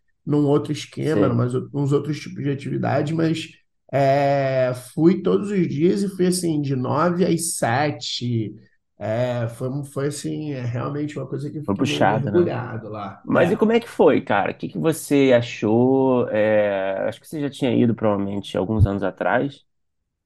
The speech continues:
Speaker 2: Eu fui ano passado, é, enfim, esse ano não fui, mas queria saber um pouco das suas impressões.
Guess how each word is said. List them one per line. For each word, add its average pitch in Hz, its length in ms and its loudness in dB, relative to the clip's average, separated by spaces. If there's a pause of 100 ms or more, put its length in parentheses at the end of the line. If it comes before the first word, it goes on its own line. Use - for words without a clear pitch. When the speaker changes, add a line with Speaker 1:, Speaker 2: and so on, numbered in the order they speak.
(100)
Speaker 2:
Eu 113 60 2
fui 185 160 2
ano 202 100 2
passado, 185 880 0
é, 113 360 -4
enfim, 80 380 -12
esse - 140 -8
ano 107 100 0
não 120 120 -2
fui, 160 340 0 (440)
mas 120 120 -4
queria 165 160 2
saber 180 240 2
um 170 60 0
pouco 170 200 -6
das 160 100 -2
suas 160 180 0
impressões. 156 1000 -2